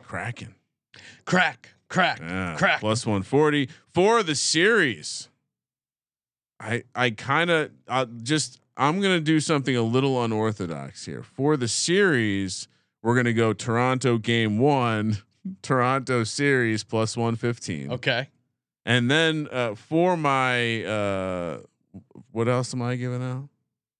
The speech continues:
Speaker 2: So you
Speaker 1: I,
Speaker 2: gave out
Speaker 1: I
Speaker 2: your
Speaker 1: gave
Speaker 2: game
Speaker 1: out two
Speaker 2: one.
Speaker 1: bets. I'll give you a, th-,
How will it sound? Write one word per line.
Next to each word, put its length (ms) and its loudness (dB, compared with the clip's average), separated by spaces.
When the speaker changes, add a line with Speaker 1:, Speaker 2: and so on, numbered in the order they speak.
Speaker 2:
So 120 0
you 60 4
Speaker 1:
I, 40 4
Speaker 2:
gave 160 4
out 60 4
Speaker 1:
I 40 6
Speaker 2:
your 100 2
Speaker 1:
gave 120 4
Speaker 2:
game 200 4
Speaker 1:
out 60 4
two 100 6
Speaker 2:
one. 80 2
Speaker 1:
bets. 280 -2
I'll 180 2
give 180 -2
you 100 4
a, 20 2
th-, 200 -8